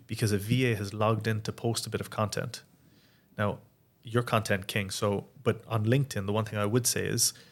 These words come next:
we reach out to someone, they see the message, they reply, they may look at our profile, they will basically see what we've done.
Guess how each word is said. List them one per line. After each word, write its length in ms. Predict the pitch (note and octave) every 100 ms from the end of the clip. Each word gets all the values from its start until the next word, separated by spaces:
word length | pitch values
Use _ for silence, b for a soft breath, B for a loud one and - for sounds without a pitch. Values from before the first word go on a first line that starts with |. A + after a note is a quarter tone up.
| b b _
we 260 | G#2 C3+
reach 440 | D3+ A2+ B2+ D#3 -
out 160 | C3+
to 80 | C3+
someone, 360 | - G2 A2 D#3 - _ _ _
they 120 | A#2
see 240 | B2 - D3
the 100 | B2+
message, 560 | A2 - A#2+ A#2+ - -
they 140 | A2
reply, 520 | A2 C3+ - G#2 G#2+ A2+ b _
they 220 | G#2+ A#2+
may 640 | A#2 A#2 B2 C3 C3 A2 - -
look 260 | A2 A2 -
at 60 |
our 80 | F#2+
profile, 560 | - G#2+ - B2 D3+ - b -
they 100 | -
will 160 | G#2 G2+ -
basically 420 | A#2+ B2+ A2 A2+
see 220 | - A2
what 180 | G#2+ F#2+
we've 200 | G#2 -
done. 200 | G#2 C3